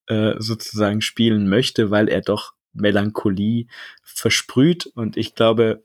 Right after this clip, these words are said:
dagegen sozusagen das komplette Kontrastprogramm hat sich Sony gedacht,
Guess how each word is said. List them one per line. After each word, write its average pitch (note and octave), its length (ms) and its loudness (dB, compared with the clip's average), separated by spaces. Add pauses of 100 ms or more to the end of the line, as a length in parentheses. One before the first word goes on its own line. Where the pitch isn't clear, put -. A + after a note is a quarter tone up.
(140)
dagegen A#2+ 480 0
sozusagen G#2+ 360 -2
das G#2 160 -2
komplette A2 400 -2
Kontrastprogramm - 1000 -2
hat A#2 160 0
sich A#2 160 -2
Sony A2 320 0
gedacht, F#2+ 460 -2